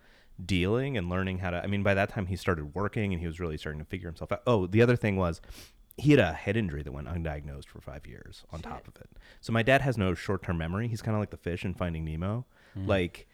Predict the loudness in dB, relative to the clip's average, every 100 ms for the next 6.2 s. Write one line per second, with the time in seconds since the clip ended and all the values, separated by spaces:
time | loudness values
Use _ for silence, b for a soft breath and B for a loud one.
0 | b -6 -4 0 2 2 2 0 -2 -6
1 | 0 2 2 -2 -6 -4 -4 -4 -8 -12
2 | -6 -4 -4 -6 -12 _ _ -10 -10 -12
3 | -20 b b -10 -8 -6 0 2 4 2
4 | -2 -6 -10 -12 -10 -8 -8 -10 -14 -6
5 | -4 -4 -10 -2 2 4 4 4 4 2
6 | -6